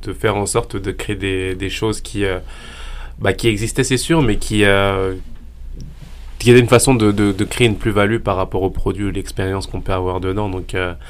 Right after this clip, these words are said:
c'est un centre de soccer, euh, qui, qui abrite quatre terrains de, de, trois terrains de futsal,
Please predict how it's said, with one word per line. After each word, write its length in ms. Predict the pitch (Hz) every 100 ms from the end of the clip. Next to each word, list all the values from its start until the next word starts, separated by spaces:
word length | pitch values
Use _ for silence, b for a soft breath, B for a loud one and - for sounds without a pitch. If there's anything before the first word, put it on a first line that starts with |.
| B B -
c'est 120 | 101
un 100 | 92
centre 220 | 101 110
de 80 | 101
soccer, 500 | 110 95 113 120 - - -
euh, 460 | 92 87 87 90
qui, 640 | 87 - 90 90 90 90 85
qui 120 | -
abrite 400 | 92 90 95 85
quatre 240 | - 104 -
terrains 360 | 104 98 101
de, 440 | 95 92 90 92 85
de, 80 | -
trois 260 | - 113
terrains 260 | 113 107 104
de 60 |
futsal, 440 | - 104 - 113